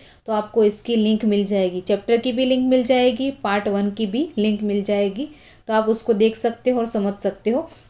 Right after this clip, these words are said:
इस पार्ट के अंदर, पार्ट टू के अंदर हम बात करने वाले हैं क्वेश्चन नंबर फ़ोर, फ़ाइव, सिक्स and सेवन, ये चार क्वेश्चन के बारे में हम बात करेंगे, उसको सॉल्व करेंगे और आपको ज़्यादा अच्छे से समझाने की कोशिश करेंगे।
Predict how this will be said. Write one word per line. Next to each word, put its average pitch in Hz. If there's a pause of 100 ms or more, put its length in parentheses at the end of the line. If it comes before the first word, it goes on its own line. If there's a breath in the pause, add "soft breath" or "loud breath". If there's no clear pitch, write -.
(120 loud breath)
इस 285
पार्ट 240
के 254
अंदर, 214
पार्ट 233
टू 254
के 262
अंदर 247
हम 247
बात 226
करने 233
वाले 233
हैं 240
क्वेश्चन 220
नंबर 214
फ़ोर, 277 (440 loud breath)
फ़ाइव, 240 (160)
सिक्स -
and 220
सेवन, 220
ये 233
चार 233
क्वेश्चन 226
के 226
बारे 208
में 208
हम 208
बात 208
करेंगे, 226
उसको 208
सॉल्व 214
करेंगे 233 (340 loud breath)
और 214
आपको 240
ज़्यादा 214
अच्छे 233
से 226
समझाने 208
की 202
कोशिश 202
करेंगे। 208